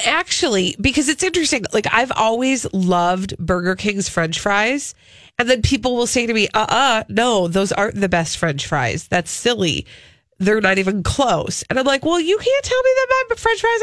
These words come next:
aren't good." But also, listen, because of all the shapes and sizes that French fries come in,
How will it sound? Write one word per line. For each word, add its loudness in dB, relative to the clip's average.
aren't -4
good." 0
But 4
also, 0
listen, 0
because 2
of 0
all 2
the 0
shapes -2
and -2
sizes 0
that 0
French -4
fries 0
come -4
in, -2